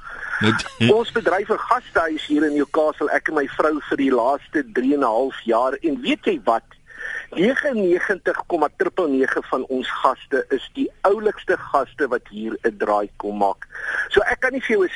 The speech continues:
Speaker 2: snaakse staaltjie vertel van 'n klant wat moeilik was of 'n gas wat moeilik was nie. Miskien hier 'n stoffie wat afgevee moet word of daar is spinnekop in die kamer wat uitgesorteer moet word.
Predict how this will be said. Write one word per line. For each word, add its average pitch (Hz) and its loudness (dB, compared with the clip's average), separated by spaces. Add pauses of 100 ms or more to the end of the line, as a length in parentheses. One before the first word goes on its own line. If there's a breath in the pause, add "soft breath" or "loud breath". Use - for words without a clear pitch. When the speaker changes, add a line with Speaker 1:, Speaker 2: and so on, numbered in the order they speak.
Speaker 2:
snaakse 185 0
staaltjie 160 -2
vertel 135 0
van 120 -2
'n 117 0 (400)
klant 156 0
wat - -2
moeilik 131 0
was 120 0
of 110 -8
'n - -20 (140)
gas 135 2
wat 117 -2
moeilik 120 0
was 113 2
nie. 117 -8 (420 loud breath)
Miskien 254 0
hier 208 0
'n 240 2
stoffie - -2
wat 196 0
afgevee 196 0
moet 175 -10
word 190 0
of 151 -4
daar 170 2
is - -6 (140)
spinnekop - -4
in 170 0
die 165 -4
kamer 180 0 (480 loud breath)
wat - 2
uitgesorteer 156 0
moet 135 -4
word. 107 0